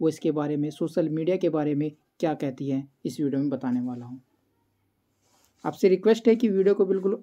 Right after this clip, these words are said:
अंत तक देखिएगा और आपके जितने भी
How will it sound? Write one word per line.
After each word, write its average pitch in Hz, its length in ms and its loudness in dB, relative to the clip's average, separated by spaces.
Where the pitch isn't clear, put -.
अंत 208 240 -6
तक 196 140 2
देखिएगा 202 560 2
और 165 100 -2
आपके 165 300 0
जितने 180 360 -2
भी 190 260 -2